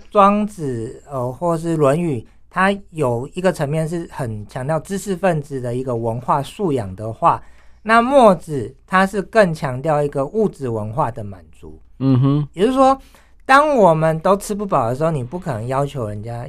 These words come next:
Speaker 1: 有秩序啊，去追求文化素养。
Speaker 2: 对。
Speaker 1: 对。那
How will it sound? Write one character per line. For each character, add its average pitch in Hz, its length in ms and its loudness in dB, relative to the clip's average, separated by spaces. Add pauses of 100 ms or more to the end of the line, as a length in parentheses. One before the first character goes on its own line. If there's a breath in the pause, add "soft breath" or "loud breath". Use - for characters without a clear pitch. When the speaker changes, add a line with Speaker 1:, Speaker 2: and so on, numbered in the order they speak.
Speaker 1:
有 92 240 -10
秩 143 240 -10
序 123 260 -10
啊， 107 160 -8
去 123 400 -10
追 131 180 -6
求 131 160 -6
文 101 280 -8
化 117 240 -8
素 113 320 -12
养。 95 180 -16 (120)
Speaker 2:
对。 107 260 -2 (100)
Speaker 1:
对。 120 200 -12 (340 soft breath)
那 180 440 2